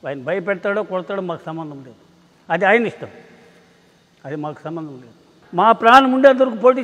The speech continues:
చేసే, చేసేదే, గెలిచేది, గెలిచేదే. మొన్న నామినేషన్ వేసినప్పుడు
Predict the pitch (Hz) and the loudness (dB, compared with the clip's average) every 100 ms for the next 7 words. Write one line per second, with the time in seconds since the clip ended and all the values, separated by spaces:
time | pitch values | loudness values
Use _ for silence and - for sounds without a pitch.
0 | - 254 254 - 240 233 240 185 147 185 | 2 2 2 0 0 2 0 -2 -6 -8
1 | 214 226 185 196 180 175 113 _ 180 196 | -4 -4 -4 -8 -10 -12 -14 _ -8 -4
2 | 202 196 - - - 196 247 247 214 214 | -2 -2 -8 -20 -2 0 0 -2 -2 -4
3 | 233 247 208 | -2 0 0